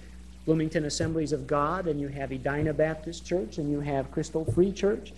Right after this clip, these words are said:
Because when people step out of the city into the new area, they coalesce again around what? Around some point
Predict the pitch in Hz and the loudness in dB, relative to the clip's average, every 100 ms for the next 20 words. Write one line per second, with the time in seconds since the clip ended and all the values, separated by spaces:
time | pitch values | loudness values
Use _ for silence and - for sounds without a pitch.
0 | - - 185 190 214 196 190 185 277 285 | -16 6 10 12 12 12 12 12 12 12
1 | 277 269 247 233 - 196 269 294 247 247 | 12 12 12 12 12 12 12 12 12 12
2 | - 262 254 254 254 233 233 262 240 247 | 12 12 12 12 12 12 12 12 12 12
3 | 254 254 - - - 226 226 269 294 277 | 12 12 12 10 12 12 12 12 12 12
4 | 262 277 254 190 240 262 269 269 - - | 12 12 12 12 12 12 12 10 8 12
5 | 233 247 269 285 220 - - - - - | 12 12 12 12 12 10 -6 -14 -16 -18
6 | - - - - - - - - - - | -18 -18 -18 -18 -18 -18 -18 -18 -18 -18
7 | - - 160 160 185 247 262 269 - 247 | -18 0 6 10 12 12 12 12 8 10
8 | 247 247 - - 269 220 196 | 10 8 2 6 12 12 10